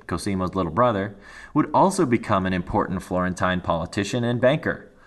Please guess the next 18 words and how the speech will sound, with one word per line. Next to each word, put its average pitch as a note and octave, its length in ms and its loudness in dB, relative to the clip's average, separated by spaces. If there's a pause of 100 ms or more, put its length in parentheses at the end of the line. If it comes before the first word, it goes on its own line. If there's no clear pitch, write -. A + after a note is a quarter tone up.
(400)
Lorenzo B2+ 420 2
the C3 100 0
Magnificent A#2+ 720 0
paid D3 280 2
for A#2 160 -2
Lorenzo's F#2+ 840 0
education G2+ 800 -4
and G#2+ 140 0
arranged A2 420 -2
his B2+ 140 0
marriage. A2+ 640 -2 (500)
Lorenzo C#3 380 2
the B2 80 -2
Magnificent A2 680 -2
even D3 260 2
commissioned A#2+ 600 -2
Botticelli's A2 720 2
Pallas B2+ 560 2